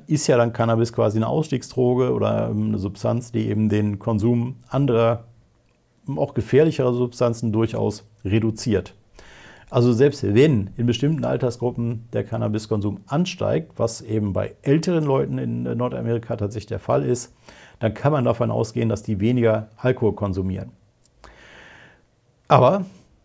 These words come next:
ist vielleicht doch eine Einstiegsdroge, ja? Deswegen habe ich das Fragezeichen rangesetzt an dieses Thema jetzt hier, weil ich zum ersten Mal jetzt doch mal wieder einen Hinweis gesehen habe. Es könnte vielleicht doch eine Einstiegsdroge sein, aber nicht auf dem Weg zu härteren Drogen, sondern auf dem Weg zum Tomatenanbau.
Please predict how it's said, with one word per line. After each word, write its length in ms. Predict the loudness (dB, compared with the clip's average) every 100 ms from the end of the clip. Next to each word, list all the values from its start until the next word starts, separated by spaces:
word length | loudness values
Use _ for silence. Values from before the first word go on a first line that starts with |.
| _
ist 180 | 0 4
vielleicht 240 | 6 6 4
doch 140 | 2
eine 100 | 2
Einstiegsdroge, 800 | 4 4 2 0 0 2 6 6
ja? 240 | 6 4
Deswegen 320 | 2 2 4 4
habe 80 |
ich 60 | 4
das 120 | 0
Fragezeichen 640 | 4 4 4 6 4 6 4
rangesetzt 720 | 4 4 2 4 2 2 -2
an 100 | 2
dieses 340 | 4 4 2
Thema 340 | 0 2 4
jetzt 220 | 4 2 2
hier, 240 | 4 6
weil 140 | 6
ich 80 | 4
zum 160 | 2 0
ersten 340 | 2 0 0
Mal 280 | 0 2 4
jetzt 220 | 2 2
doch 220 | -2 -2
mal 140 | -2 0
wieder 140 | 2
einen 80 | 0
Hinweis 340 | -2 0 0
gesehen 300 | 0 -2 0 0
habe. 160 | -2
Es 100 | -8
könnte 320 | 2 2 4
vielleicht 300 | 2 2 2
doch 140 | 0 -2
eine 100 | -2
Einstiegsdroge 720 | -2 -4 -6 -8 -2 0 2
sein, 360 | 0 0 0 -2
aber 320 | 0 2 2
nicht 480 | 2 0 0 -4 -6
auf 160 | -4
dem 100 | -2
Weg 300 | 2 2 0
zu 120 | -2 2
härteren 360 | 2 2 0
Drogen, 480 | 2 0 0 0 0
sondern 340 | 0 2 0
auf 240 | -2 -6 -4
dem 220 | -4 -2
Weg 240 | -2 -4
zum 240 | -4 -4 -2
Tomatenanbau. 960 | -2 2 2 0 -4 -2 -2 -2 -4